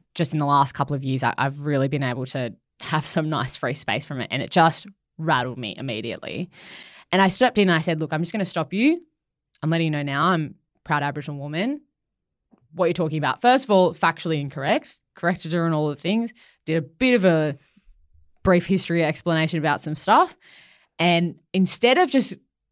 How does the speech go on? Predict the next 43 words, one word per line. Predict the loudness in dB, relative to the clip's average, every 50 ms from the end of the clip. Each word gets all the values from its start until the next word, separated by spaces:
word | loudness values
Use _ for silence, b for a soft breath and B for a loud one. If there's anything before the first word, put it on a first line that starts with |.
| _ _ _ _
'cause | -2 -2 2
what | 2 4 2 4 4
often | 4 2 4 2 0
happens | 2 0 0 0 -4 -2 -2
in | -2
those | -2 -2 -4 -4
so-, | -4 -6 -8 -8 _
sort | -2 0 0
of | 0 -2
situations | -4 -4 -2 0 0 0 -2 -2 -4 -4 -2 -4 -4 -4 -6 -2
is | 0 2 2 2 0 -2 0
someone | 0 0 0 0 0 0
goes, | 0 -2 0 0
"Oh | 0
my | 0 0
God, | -2 -2 -4 -4 -6 -6 -8
like, | -6 -4 -2
I |
didn't | -2 -2 -2 -2
realize | -2 -2 -2 -2 -2
there | -4
was | -6 -4
an | -4
Aboriginal | -4 -4 -4 -8 -6
person | -6 -6 -6 -4 -8
in | -8
the | -8 -6
room," | -6 -6 -6 -8 -8 -12 -14 _ _ _ _
craps | -2 -2 -2 0 -2
themselves, | -4 -2 0 0 0 0 -2 -6 -10 -18 b b b b b b b
lets | -4 -4 -4 -4 -6
it | -6
go. | -6 -6 -6 -6 -10 _ _ _ _
She | -6 -2 0 0
came | 2 2 2 2
back | 0 -2 -6 -8
at | -12 -12
me. | -12 -18 -18 -20 _ _ B
<laughs> | B B B B B B B B B B B B B B B _ 2
And | 4 6
I | 6 6
was | 6 6 4
like, | 2 2 0